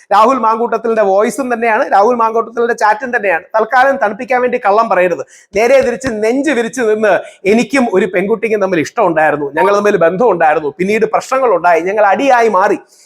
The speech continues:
എന്ന് പറയാനുള്ള നട്ടലും ആണത്വമാണ് രാഹുൽ മാങ്കൂട്ടത്തിൽ കാണിക്കേണ്ടത്. അല്ലാതെ വളഞ്ഞു നിന്ന് എ ഐ കൊണ്ടുണ്ടാക്കിയാണെന്നൊന്നും പറയരുത്. ഇതെല്ലാം മുഖ്യധാരാ മാധ്യമങ്ങൾ റിപ്പോർട്ട് ചെയ്യുന്നതാണ്, കള്ളമൊന്നുമല്ല. സീ, നമ്മുടെ റിപ്പോർട്ടറും ഏഷ്യാനെറ്റും മനോരമയും ഫ്ലവേഴ്സ് ന്യൂസ് ട്വന്റി ഫോറും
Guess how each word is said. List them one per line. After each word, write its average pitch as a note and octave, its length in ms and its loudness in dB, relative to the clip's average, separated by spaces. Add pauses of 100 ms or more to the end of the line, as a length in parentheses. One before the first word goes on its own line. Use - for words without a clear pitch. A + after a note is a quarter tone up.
(140)
എന്ന് D4 260 2
പറയാനുള്ള B3+ 580 2
നട്ടലും A#3 600 0
ആണത്വമാണ് G#3 440 -2
രാഹുൽ F3+ 220 0
മാങ്കൂട്ടത്തിൽ F3 440 -8
കാണിക്കേണ്ടത്. D#3+ 460 -6 (300)
അല്ലാതെ A3+ 320 4
വളഞ്ഞു A3+ 260 2
നിന്ന് A3+ 200 0
എ A#3+ 420 2
ഐ B3+ 40 -2
കൊണ്ടുണ്ടാക്കിയാണെന്നൊന്നും F#3+ 840 -2
പറയരുത്. D#3 360 -2
ഇതെല്ലാം C#4+ 320 2
മുഖ്യധാരാ C4 800 0
മാധ്യമങ്ങൾ A#3 540 -2
റിപ്പോർട്ട് A3 320 -4
ചെയ്യുന്നതാണ്, G#3 360 -2
കള്ളമൊന്നുമല്ല. B3 480 2 (280)
സീ, C#4+ 100 0
നമ്മുടെ A#3+ 240 0
റിപ്പോർട്ടറും A#3+ 560 0 (180)
ഏഷ്യാനെറ്റും G#3+ 520 0
മനോരമയും G#3+ 540 2
ഫ്ലവേഴ്സ് G3+ 280 2
ന്യൂസ് A3 200 -8
ട്വന്റി G#3+ 140 -4
ഫോറും G#3+ 300 0